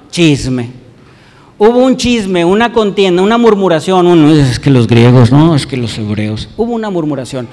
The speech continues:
Había dos tipos de personas en la primera iglesia, la iglesia primitiva. Los judíos que se habían convertido al cristianismo son los hebreos,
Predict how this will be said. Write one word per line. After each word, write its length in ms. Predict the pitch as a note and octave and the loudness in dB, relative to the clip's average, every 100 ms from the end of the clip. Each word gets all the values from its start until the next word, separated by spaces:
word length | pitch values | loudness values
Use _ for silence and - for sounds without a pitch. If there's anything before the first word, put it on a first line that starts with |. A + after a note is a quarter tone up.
| - - D3+ | -20 -20 -6
Había 300 | F3+ A#3+ D4 | -4 0 2
dos 180 | D4 D4 | 2 0
tipos 320 | C#4 C#4 C4+ | -4 -4 -2
de 80 | A#3 | -2
personas 520 | G3+ F3 A3 A#3+ A#3 | -2 -4 -4 -6 -6
en 100 | G#3 | -4
la 200 | F3+ E3 | -2 -2
primera 360 | F3+ E3+ F#3+ G3+ | -2 -2 -2 -2
iglesia, 380 | F3+ D#3 D3 D3 | -2 -4 -4 -8
la 100 | C#3+ | -6
iglesia 260 | D3+ E3 | -8 -8
primitiva. 540 | E3 D#3 C#3 C3+ B2+ G#2+ - - - - | -8 -6 -6 -6 -12 -12 -20 -20 -20 -12
Los 260 | F3+ G#3+ G#3 | -2 -2 -2
judíos 500 | A3 A3 C4+ D#4+ D4+ | -4 0 2 2 0
que 120 | B3+ | -4
se 80 | G#3+ | -6
habían 220 | G3+ B3+ | -6 -6
convertido 500 | C4+ A3 F3+ A3 C4 | -4 -2 -2 -2 -6
al 80 | C#4 | -6
cristianismo 560 | B3 A3+ F#3 A3+ C4+ C4+ | -6 -4 -2 -2 -2 -4
son 160 | F3 | -4
los 140 | F#3 A#3 | -4 -4
hebreos, 500 | A3+ A3 B3+ C#4+ | -2 -2 -2 -8